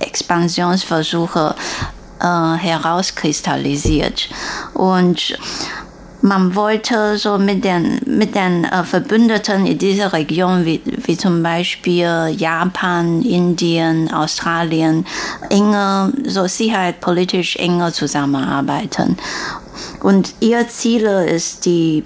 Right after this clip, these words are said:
so Bewegungsfreiheit auf den Seewege zu schützen. Und so Deutschland betont sehr stark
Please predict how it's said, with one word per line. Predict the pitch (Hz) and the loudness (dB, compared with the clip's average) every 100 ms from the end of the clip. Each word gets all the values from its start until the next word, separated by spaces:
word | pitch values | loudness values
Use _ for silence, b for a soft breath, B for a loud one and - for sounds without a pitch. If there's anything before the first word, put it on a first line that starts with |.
| - | -2
so | - 185 170 185 | -2 0 0 0
Bewegungsfreiheit | 175 185 214 220 190 190 - 180 185 185 175 | 0 2 2 2 0 0 -2 -2 0 -2 -2
auf | 165 170 | -2 0
den | 165 151 | 0 0
Seewege | - 190 190 180 185 180 160 | 0 0 2 2 2 2 0
zu | 135 147 | 0 -2
schützen. | - 190 185 - 202 196 - B B B | -2 -2 -2 0 2 2 -2 B B B
Und | 175 180 175 - - - - | 2 4 4 0 -6 -4 -2
so | - 208 | -2 -2
Deutschland | 185 190 196 190 170 151 - - | 0 0 0 0 -2 -4 -6 -4
betont | 156 208 196 190 | -2 2 2 0
sehr | - - - - - 190 190 185 | -4 -8 -10 -8 -6 -2 0 0
stark | - - 175 | -2 -2 -2